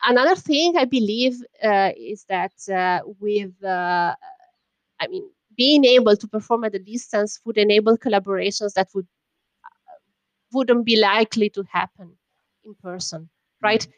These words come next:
Speaker 1: If you need to travel five hundred, uh, kilometers to meet someone and just maybe, you know, get to know him and have, uh, some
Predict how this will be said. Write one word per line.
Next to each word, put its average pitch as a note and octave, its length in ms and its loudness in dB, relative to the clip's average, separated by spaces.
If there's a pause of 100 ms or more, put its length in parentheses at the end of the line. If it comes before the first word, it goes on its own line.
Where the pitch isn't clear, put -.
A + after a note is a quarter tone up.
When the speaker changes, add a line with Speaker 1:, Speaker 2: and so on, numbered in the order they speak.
(100)
Speaker 1:
If B3 160 -2
you B3 80 4
need B3+ 180 2
to C4+ 80 2
travel A3+ 420 2
five A3 240 0
hundred, G#3 500 0
uh, F3+ 560 2
kilometers G#3+ 720 -6
to A3 460 -2
meet A3+ 160 -4
someone A3 580 0
and C#4 160 2
just A#3 240 0
maybe, A3+ 640 0
you G#3 80 0
know, F3+ 220 2 (220)
get A3 180 -2
to A#3+ 80 -2
know A3 200 4
him A3 240 2
and G3 200 2
have, G3 280 0
uh, F#3 220 4
some F#3 540 -6